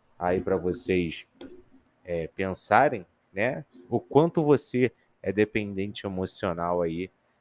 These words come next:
é, das pessoas, da família, né? O quanto você é dependente emocional? Diz pra mim aí pelo seu pensamento que eu tô aqui juntinho de você. Galera, a dependência emocional, ela é, é algo que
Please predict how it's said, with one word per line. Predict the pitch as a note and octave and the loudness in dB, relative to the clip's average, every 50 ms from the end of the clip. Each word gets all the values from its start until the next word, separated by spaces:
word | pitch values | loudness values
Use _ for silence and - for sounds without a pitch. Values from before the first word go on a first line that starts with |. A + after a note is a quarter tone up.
| _ _ | _ _
é, | - F#2 F#2 F2+ | -4 0 0 0
das | E2 - F#2 F#2+ - - | 0 0 -2 -4 -4 -4
pessoas, | - F#2+ - - - - F#2+ F#2+ F#2 F2+ E2 D#2+ E2 D#2+ D#2+ | -8 -10 -10 -8 -6 -2 -2 0 0 -2 -2 -4 -6 -6 -4
da | E2+ F2+ F2 | -2 -2 -2
família, | E2+ F#2+ F#2 F2+ F2 E2 D#2+ D#2 D2 - D#2+ D#2+ | 0 -2 -2 -2 -2 -6 -10 -10 -10 -12 -14 -10
né? | F2+ G#2+ A#2+ - - - - _ - _ _ _ _ | -10 -10 -10 -10 -14 -20 -20 _ -20 _ _ _ _
O | - | -4
quanto | E3+ E3+ D#3 - | -4 -4 -4 -2
você | D#3 D3+ C#3+ - - | -2 0 0 2 2
é | C3+ | 0
dependente | A#2+ B2 A#2 - A#2 G#2+ G2 G2+ G2 - G2+ | 2 2 0 -2 -2 -4 -4 -6 -8 -10 -12
emocional? | F#2 F2 F2+ - - F#2 D#2+ D#2 D2+ D#2 E2+ | -16 -16 -16 -14 -10 -10 -10 -12 -12 -20 -16
Diz | G#2 A#2 A2+ - - | -10 -6 -6 -6 -4
pra | - B2+ A2+ G2+ | -2 0 0 0
mim | F#2+ F#2+ F#2+ F2+ | 0 -2 0 0
aí | F2 F2 | 0 0
pelo | - - F2 E2+ | 0 -2 -2 -2
seu | E2+ - - F2 | -2 -4 -4 -8
pensamento | - - F2+ E2+ - - E2+ E2+ F2 F#2+ G2 - | -4 -2 -4 -2 -2 -2 0 2 2 2 0 -2
que | - | -8
eu | F#2+ F2+ | -10 -6
tô | - F#2 | -4 -4
aqui | F2+ - - F#2 | -4 -4 -6 -10
juntinho | F#2 F2 F#2 F#2+ F2 - - - E2 E2 | -10 -10 -10 -12 -10 -10 -8 -6 -6 -6
de | E2 E2+ | -4 -4
você. | E2+ F2+ E2+ - - - C#2+ C#2 - - _ - - - - - - - _ _ _ - - - _ _ _ - | -2 -2 -2 -2 -2 -2 -4 -4 -4 -8 _ -20 -20 -20 -20 -20 -20 -20 _ _ _ -20 -20 -20 _ _ _ 4
Galera, | F#2+ G2+ G2+ G#2 G#2 F#2+ E2 D2+ - _ _ - - - - - - - | 6 6 8 8 6 6 4 2 -2 _ _ -20 -20 -20 -20 -20 -14 -4
a | - A2 | 0 4
dependência | G#2+ A#2 A#2 - B2+ A2+ G#2 A2 A2 - - | 4 4 4 2 -4 -4 -4 -8 -10 -10 -12
emocional, | G2 G2 F#2 - - F2 D#2+ E2 F2 G2 G2+ F#2+ - _ _ _ _ _ _ _ - | -14 -14 -14 -14 -12 -12 -10 -6 -4 -4 -4 -6 -10 _ _ _ _ _ _ _ 2
ela | - G2 G2 G2+ | 4 6 8 8
é, | G2+ G2+ F#2+ - - _ - | 8 6 6 4 0 _ -4
é | - G#2+ G2+ - - - | 0 0 0 0 -2 0
algo | - G2 G2 A2 B2+ B2+ G#2 F#2 F#2 E2 D#2+ - _ _ _ _ _ _ _ _ | 4 6 8 8 8 8 6 0 -8 -12 -12 -12 _ _ _ _ _ _ _ _
que | - A#2 B2 C#3 C#3 C3 - | -10 -6 -6 -4 -4 -6 -8